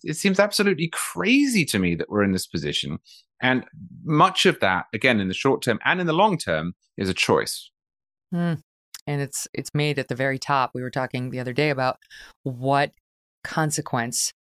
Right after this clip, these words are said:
Speaker 2: does the election of the president have? If you could have divided government, is gridlock enough to change, to stop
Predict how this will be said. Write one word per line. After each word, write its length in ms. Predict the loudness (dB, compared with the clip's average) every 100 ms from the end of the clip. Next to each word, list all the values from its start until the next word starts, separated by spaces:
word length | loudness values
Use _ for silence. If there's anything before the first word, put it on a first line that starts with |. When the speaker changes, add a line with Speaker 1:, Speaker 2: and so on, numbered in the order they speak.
| _ _
Speaker 2:
does 200 | -2 -2
the 140 | 0 0
election 520 | 2 0 0 -2 -4
of 240 | -4 -6
the 80 | -8 -6
president 560 | 2 2 2 -4 -8 -10 _
have? 480 | -8 -2 -2 -2 -6 -8
If 140 | -6
you 100 | -4
could 180 | -2 -2
have 300 | 0 -2 -2
divided 480 | 0 2 2 0 2
government, 580 | 2 2 -4 -6 -6 -10 -14 -20 -20 _ _ _ 0
is 200 | 0 2
gridlock 680 | 0 2 2 2 2 0 -2
enough 480 | 2 0 0 -12 -20 _
to 140 | -4
change, 640 | 0 2 2 2 2 0 -4 -14 -20 -20 -14 -2
to 140 | 0
stop 560 | 2 2 4 4 2